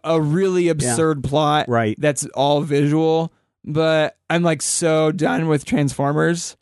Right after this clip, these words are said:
Speaker 1: or any really major effects heavy blockbuster film that's coming out
Speaker 2: Mm-hmm.
Speaker 1: that I was like, "What is it about this?"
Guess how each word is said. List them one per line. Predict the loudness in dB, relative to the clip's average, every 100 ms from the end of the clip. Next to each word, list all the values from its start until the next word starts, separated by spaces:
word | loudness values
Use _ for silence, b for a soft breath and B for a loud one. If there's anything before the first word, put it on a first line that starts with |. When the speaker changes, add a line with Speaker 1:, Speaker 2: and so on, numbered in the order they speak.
| _ _ _ _ -4
Speaker 1:
or | 0 0 0
any | 0 2 2 2 0
really | -4 -6 -2 0 0
major | 0 -2 0 -2 0 0 -2 -6 _ _
effects | -6 -4 -2 -4 -2
heavy | -2 0 0 -2
blockbuster | -2 -6 -2 -2 0 -4
film | -2 -2 0
that's | -2 -2
coming | -2 0
out | 0 2 2
Speaker 2:
Mm-hmm. | 0 0 -2 -2 -4 -2
Speaker 1:
that | 0 2 0 -2
I | -2
was | -2
like, | -4
"What | -6 -6 -6
is | -6 -4 -4 -4
it | -6 -8
about | -8 -4 -2 -2 -4 -4
this?" | -2 0 -2 -4